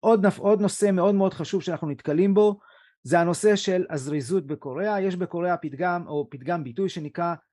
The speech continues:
פאלי פאלי. פאלי פאלי בתרגום, אה, עברית, אה, בתרגום לעברית וערבית, זה בעצם "יאללה זריז". הקצב בקוריאה הוא קצב מטורף, אה, שלא תחשבו שאנחנו פה אפילו ב-,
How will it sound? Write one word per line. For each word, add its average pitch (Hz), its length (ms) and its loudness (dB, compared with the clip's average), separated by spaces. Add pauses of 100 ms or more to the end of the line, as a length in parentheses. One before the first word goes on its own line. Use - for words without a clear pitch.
(280)
פאלי 196 340 0
פאלי. 160 380 -2
פאלי 208 260 -2
פאלי 202 300 0
בתרגום, 160 640 -4
אה, 147 140 -6 (100)
עברית, 170 640 -4 (220)
אה, 127 240 -8
בתרגום 143 380 -2
לעברית 135 440 -2
וערבית, 143 600 -2 (220)
זה 151 160 -6
בעצם 190 380 -2
"יאללה 190 280 2
זריז". 151 540 -4 (640)
הקצב 226 400 -2
בקוריאה 196 600 -2 (100)
הוא - 140 -12
קצב 196 300 -4
מטורף, 170 680 -4 (140)
אה, 147 260 -4
שלא 190 220 -2
תחשבו 196 420 -2
שאנחנו 170 480 -6
פה 180 140 -2
אפילו 196 340 -2
ב-, 151 520 -2